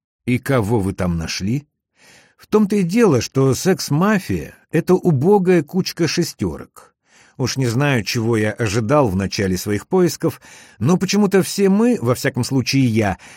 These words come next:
введены в соблазн представлять себе мафию шикарной бандой, затесавшейся в верхи общества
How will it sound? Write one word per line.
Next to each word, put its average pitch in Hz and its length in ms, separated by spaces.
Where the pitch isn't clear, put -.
введены 165 560
в - 80
соблазн 185 580
представлять 151 640
себе 147 280
мафию 165 680
шикарной 160 640
бандой, 92 720
затесавшейся 110 800
в 98 60
верхи 101 460
общества 175 640